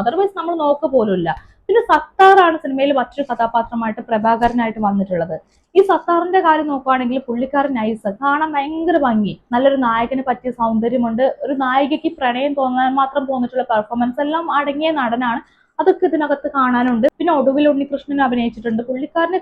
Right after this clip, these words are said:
കാര്യമായിട്ട് ബ്രേക്ക് കൊടുത്ത സിനിമയൊന്നും അല്ല അത്. അങ്ങനെ ബ്രേക്ക്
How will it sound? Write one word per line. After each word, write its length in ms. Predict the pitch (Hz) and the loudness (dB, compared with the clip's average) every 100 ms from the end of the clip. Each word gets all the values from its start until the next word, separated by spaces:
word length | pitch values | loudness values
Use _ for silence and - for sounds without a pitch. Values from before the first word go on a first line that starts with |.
| 302 | 0
കാര്യമായിട്ട് 440 | 294 320 330 330 247 | 0 -2 -4 -2 0
ബ്രേക്ക് 280 | 247 262 - | 0 -2 -2
കൊടുത്ത 220 | 330 302 294 285 | -2 -2 -6 -4
സിനിമയൊന്നും 400 | 240 233 220 202 | -2 0 0 -2
അല്ല 120 | 165 165 | -4 -6
അത്. 100 | 151 - _ _ _ _ - | -6 -12 _ _ _ _ -4
അങ്ങനെ 240 | 247 294 302 | 0 0 2
ബ്രേക്ക് 280 | 302 294 | 2 0